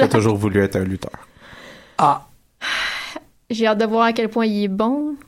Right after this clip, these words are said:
Speaker 3: Ah ouais.
Speaker 1: <laughs> Il va être écœurant.
Speaker 3: À part
Speaker 2: Ben, ça,
Speaker 3: Shaq, Dennis
Speaker 2: ça va vraiment
Speaker 3: Rodman, qui d'autre qui s'est essayé ?
Speaker 2: Ça va vraiment plus être une réflexion de comment bon Big Show est.
Speaker 3: Ouais,
Speaker 1: Ouais.
Speaker 3: absolument. Ouais.
Speaker 2: Euh, fait que, euh,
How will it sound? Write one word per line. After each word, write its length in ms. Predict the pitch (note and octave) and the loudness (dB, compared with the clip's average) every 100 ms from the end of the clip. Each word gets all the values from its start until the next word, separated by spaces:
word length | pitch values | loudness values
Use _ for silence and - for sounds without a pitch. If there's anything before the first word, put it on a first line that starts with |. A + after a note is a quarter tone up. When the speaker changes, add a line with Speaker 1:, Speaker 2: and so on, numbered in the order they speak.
| _ _ _ | _ _ _
Speaker 3:
Ah 200 | - C3 | -4 0
ouais. 60 | A#2+ | 2
Speaker 1:
<laughs> 1200 | D#3 E3 - - - - - _ _ _ _ - | 2 2 0 -2 -12 -20 -20 _ _ _ _ -4
Il 60 | C4+ | 0
va 100 | B3+ | 2
être 80 | A#3+ | 2
écœurant. 460 | A#3 A3+ A3 A3 C4+ - - | 0 0 0 -4 -6 -12 -10
Speaker 3:
À 60 | - | 2
part 140 | C3 | 4
Speaker 2:
Ben, 40 | E3+ | 6
ça, 140 | D3 | 6
Speaker 3:
Shaq, 260 | G3 G3 F3 | 6 2 2
Dennis 160 | F#3 | 4
Speaker 2:
ça 80 | F3+ | 6
va 60 | C3+ | 8
vraiment 200 | F3 F3 | 8 8
Speaker 3:
Rodman, 360 | F3+ G3+ G#3 | 6 6 4
qui 140 | G3 G3 | 2 2
d'autre 180 | C4+ - | 0 0
qui 80 | |
s'est 160 | - B2+ | -4 -2
essayé ? 240 | G#2+ B2+ A2 F3+ - | -2 -2 -2 -4 -2
Speaker 2:
Ça 120 | C3 | 0
va 40 | A#2+ | 2
vraiment 220 | C3 D#3+ | 2 0
plus 180 | E3 D3 | 0 0
être 140 | C#3 G#2+ | 0 0
une 100 | G2+ | 0
réflexion 540 | G2 G2+ F#2+ G#2+ A2 | 0 -2 -2 -2 -2
de 200 | G2 F#2 - | -2 -2 -2
comment 240 | G2 F#2+ | -2 -2
bon 220 | F#2+ G2+ | -2 -2
Big 220 | G2+ G2+ - | -2 -4 -2
Show 200 | A2 C3+ | -2 -2
est. 40 | D3 - - - | -4 -8 -20 -6
Speaker 3:
Ouais, 60 | - | -2
Speaker 1:
Ouais. 160 | A3+ - | -2 -4
Speaker 3:
absolument. 360 | C3 - B2 - - _ _ _ - | -6 -4 -4 -6 -14 _ _ _ -10
Ouais. 120 | A#2+ G2+ | -6 -6
Speaker 2:
Euh, 200 | G2+ G#2 | -6 -8
fait 240 | - - | -8 -10
que, 140 | |
euh, 60 | - | -8